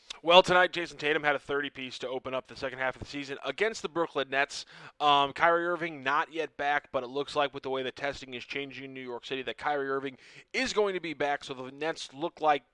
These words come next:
once they get Kevin Durant back, they're gonna be at full bore. But right now, without Kyrie Irving, without Kevin Durant, um, Jason Tatum put up a thirty piece, and, I mean, Boston absolutely just shellacked Brooklyn earlier today, which isn't surprising. Again,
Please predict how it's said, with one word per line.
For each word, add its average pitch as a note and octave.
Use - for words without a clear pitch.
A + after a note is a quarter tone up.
once C#3+
they D3+
get C#3+
Kevin C#3
Durant C3+
back, C3+
they're C#3
gonna D3+
be D3+
at C#3+
full D3
bore. C3+
But B2
right E3+
now, D3
without E3+
Kyrie C#3+
Irving, C3
without C3
Kevin C#3
Durant, B2
um, A#2+
Jason C3+
Tatum C#3
put C#3
up C3+
a C3
thirty C3+
piece, C3
and, B2
I -
mean, A2+
Boston C#3
absolutely B2+
just A#2
shellacked A#2+
Brooklyn B2+
earlier B2
today, A#2
which A2+
isn't D3+
surprising. B2
Again, A#2